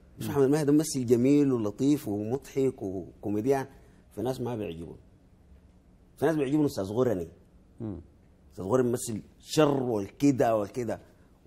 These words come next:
Speaker 1: وده، آه، ممثلين مفضل يعني في العالم وأستاذي يعني.
Speaker 2: مم.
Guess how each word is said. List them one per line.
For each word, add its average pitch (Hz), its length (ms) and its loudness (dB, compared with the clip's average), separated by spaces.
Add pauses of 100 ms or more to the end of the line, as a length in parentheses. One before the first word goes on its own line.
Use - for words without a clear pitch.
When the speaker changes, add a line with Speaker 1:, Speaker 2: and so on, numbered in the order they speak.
(140)
Speaker 1:
وده، 101 540 -2
آه، 80 440 -6
ممثلين 101 600 -2
مفضل 123 400 -2
يعني 87 180 -4
في 92 60 -16
العالم 98 320 -2
وأستاذي 90 480 -6
يعني. 80 220 -6 (100)
Speaker 2:
مم. 117 200 -8